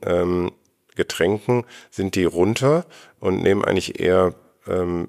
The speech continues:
wenn sowieso gerne Oatmilch, aber, ähm, sind auch im Vergleich Latte Macchiato zu Cappuccino, ähm, hat der Cappuccino gewonnen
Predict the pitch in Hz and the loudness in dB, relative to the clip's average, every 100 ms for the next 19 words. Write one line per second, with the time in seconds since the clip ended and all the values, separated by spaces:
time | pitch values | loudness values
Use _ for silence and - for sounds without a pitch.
0 | - - - 82 90 80 78 92 101 - | -12 -20 -2 0 0 -4 2 2 0 -4
1 | - 85 87 - 95 110 107 113 117 - | 0 0 2 2 2 2 0 0 -2 -8
2 | - - - - 87 85 82 78 - 85 | -18 -20 -20 -2 0 4 4 2 -2 -2
3 | 82 82 82 - - - _ _ _ _ | 0 0 -2 -6 -16 -20 _ _ _ _
4 | - - 104 110 - 90 - - - - | -12 -6 -4 -2 2 2 2 -6 -2 2
5 | 90 85 92 95 98 95 95 87 - 90 | 2 6 4 4 2 2 2 0 2 2
6 | 98 - 95 - 92 87 90 - 90 87 | 2 0 -2 -2 0 2 0 -2 -2 -2
7 | - - 104 123 127 131 - - _ _ | -2 -4 0 2 2 0 -6 -20 _ _
8 | 98 92 95 95 - 87 92 90 92 - | 0 2 2 0 -2 -2 -2 -2 -4 -4
9 | 101 92 85 85 104 160 | -2 0 2 2 2 -2